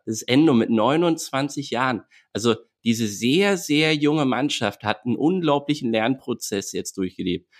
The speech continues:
Die waren ganz oben für ein paar Wochen, dann waren sie sehr oft jetzt auch mal unten.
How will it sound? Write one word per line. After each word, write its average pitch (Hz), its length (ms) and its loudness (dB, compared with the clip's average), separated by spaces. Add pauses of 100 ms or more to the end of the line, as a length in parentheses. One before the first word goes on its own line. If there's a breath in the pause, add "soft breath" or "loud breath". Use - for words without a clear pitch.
(140 soft breath)
Die 101 100 -8
waren 117 300 2
ganz 160 280 2
oben 226 400 4
für - 160 -2
ein 151 120 -2
paar 156 320 2
Wochen, 190 260 0 (500)
dann 131 220 2
waren 143 240 4
sie 151 300 2
sehr 143 320 4
oft 156 180 -2
jetzt 147 180 0
auch 117 200 -2
mal 127 120 0
unten. 175 600 -2